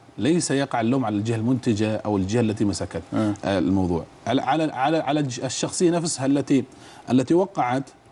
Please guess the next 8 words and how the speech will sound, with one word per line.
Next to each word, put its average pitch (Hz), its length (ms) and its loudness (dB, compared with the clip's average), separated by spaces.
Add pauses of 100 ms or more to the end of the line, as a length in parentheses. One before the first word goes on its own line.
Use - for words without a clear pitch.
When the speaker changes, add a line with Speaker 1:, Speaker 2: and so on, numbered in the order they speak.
(240)
Speaker 1:
ثم 156 200 2
رأم-، 170 440 2
لما 135 400 0
رأت 180 200 2
ضجة 139 480 0 (640)
حاولت 175 420 2
أن، 160 180 -2
أن 156 380 0